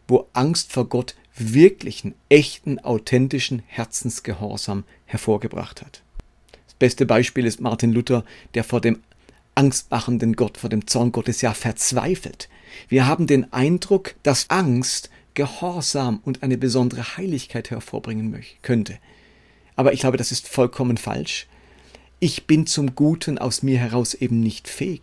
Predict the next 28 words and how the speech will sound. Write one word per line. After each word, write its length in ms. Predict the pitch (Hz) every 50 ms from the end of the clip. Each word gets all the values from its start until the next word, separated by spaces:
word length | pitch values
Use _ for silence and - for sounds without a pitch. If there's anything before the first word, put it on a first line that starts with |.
| - -
Die 120 | 131 123
Sünde 720 | 117 107 110 - - 143 139 135 135 131 135 127 117 113 107
wohnt 360 | 117 123 135 156 170 185 -
in 240 | - 156 151 143 139
mir. 320 | 147 160 165 127 104 95 - - - - - - - - -
Und 140 | 143 143 -
auch 160 | - 135 120
wenn 100 | 139 139
ich 140 | 131 110 113
noch 240 | 120 135 160 160
so 240 | - - - 147 - - _
Angst 380 | - 135 139 160 - - - 147
habe 180 | 143 139 139
vor 220 | 123 - - 117 104
Gott, 280 | - 127 160 - - - - - - - - - -
dann 160 | - 131 127
tut 220 | - - 156 - -
meine 260 | 147 131 131 131 123
Sünde, 380 | 113 120 156 190 214 202 160
meine 240 | 131 120 110 110 117
Sündhaftigkeit, 800 | 107 131 170 190 - 165 147 - - 135 - - - 135 113 - - - - - -
diese 300 | 147 135 - - - -
Angst 360 | - 131 165 175 - - -
nur 180 | 190 147 165 170
steigern 640 | - - - - 131 120 151 170 - 190 143 123 - _ _ - _ - -
zur 340 | - - 156 139 127 113 - - - -
völligen 440 | - - - 170 160 147 131 139 117
Verzweiflung. 920 | - - 117 - - - - 127 117 196 220 - - - 117 110 87 87